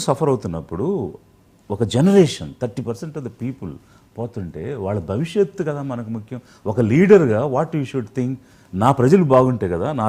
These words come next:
రాష్ట్రం బాగుంటే కదా మేము బాగుంటాము అన్న ఆలోచన కదా చేయాలి. అది చేయడం లేదు. నేను ఈ పథకం ఇస్తే నాకేంటి, నాకు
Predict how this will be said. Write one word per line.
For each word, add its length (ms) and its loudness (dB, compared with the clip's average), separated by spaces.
రాష్ట్రం 360 -4
బాగుంటే 380 -6
కదా 120 -8
మేము 220 -8
బాగుంటాము 440 -12
అన్న 100 -2
ఆలోచన 440 8
కదా 160 2
చేయాలి. 360 -2
అది 160 4
చేయడం 240 6
లేదు. 160 -2
నేను 220 6
ఈ 80 8
పథకం 340 4
ఇస్తే 160 -2
నాకేంటి, 460 2
నాకు 120 6